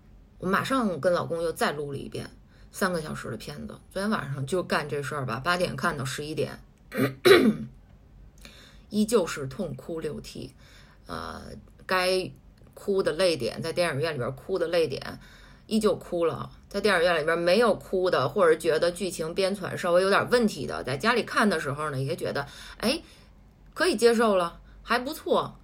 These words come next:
是吧？尤其是本身我对于美队和钢铁侠回到一九，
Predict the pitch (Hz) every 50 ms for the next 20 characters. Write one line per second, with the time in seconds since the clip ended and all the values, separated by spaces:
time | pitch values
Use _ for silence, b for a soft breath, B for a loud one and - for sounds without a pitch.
0 | B B - - 180 - - 151 - - - 65 - 196 233 - - 240 262 269
1 | 285 226 185 - B B B B B B B B B - - - - - - -
2 | 196 180 160 147 160 160 151 156 - - 277 277 285 294 277 226 170 - - -
3 | 214 208 226 214 185 170 160 156 160 170 180 190 180 151 101 95 107 - 269 277
4 | 254 190 180 180 180 196 214 220 247 262 262 214 156 131 - 160 165 202 - 185
5 | 190 208 226 190 - 247 - 185 - -